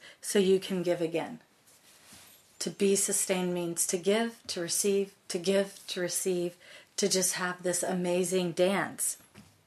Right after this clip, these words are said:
that we're doing. But when we're taking, when we're tempted to take those matters into our own hands, and, and something else too,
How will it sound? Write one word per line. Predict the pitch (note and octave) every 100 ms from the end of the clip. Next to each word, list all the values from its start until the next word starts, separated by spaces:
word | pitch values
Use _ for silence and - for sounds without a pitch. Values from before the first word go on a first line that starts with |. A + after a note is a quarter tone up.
| _ _ _ - -
that | G3
we're | F3+
doing. | F3 F#3 F3 E3 E3 - - - -
But | G3+ F#3+
when | G#3 A#3+ A#3+
we're | A3+
taking, | - G3 F#3 F#3+ F#3 F3+ F3+ _ - - _ _ _
when | - G3+ G#3
we're | G#3
tempted | - A3 G3+ F#3+ D#3+
to | F#3
take | - F#3 F3
those | F3 E3+ F3
matters | F#3+ F3+ F3 E3+ E3
into | - F3+ -
our | D#3 -
own | F3+ F3 E3+
hands, | F3+ E3+ E3 F3 - - - - - -
and, | A3 G#3 F#3+ F#3+
and | G#3+ G#3
something | - A#3+ B3 A3
else | A3+ F#3+ - -
too, | A3 G3